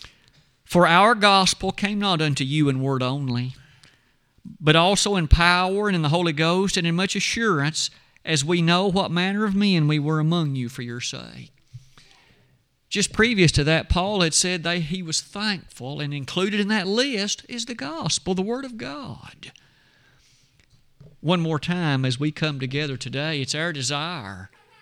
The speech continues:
not to lift our opinions, our speculations, or our thoughts, but to lift high this, because only it can save.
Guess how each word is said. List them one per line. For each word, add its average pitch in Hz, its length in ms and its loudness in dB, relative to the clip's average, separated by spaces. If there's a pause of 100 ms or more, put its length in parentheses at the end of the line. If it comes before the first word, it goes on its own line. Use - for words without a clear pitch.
(120)
not 196 360 0
to 202 80 2
lift 202 540 2
our 196 200 4
opinions, 202 640 2
our 190 160 4
speculations, 214 880 0
or 196 100 -2
our 208 140 4
thoughts, 220 460 -2
but 208 160 0
to 208 80 0
lift 226 340 2
high 220 300 6
this, 247 580 2
because 165 480 -6
only 196 380 -4
it 208 140 -8
can 147 140 -10
save. 147 760 -8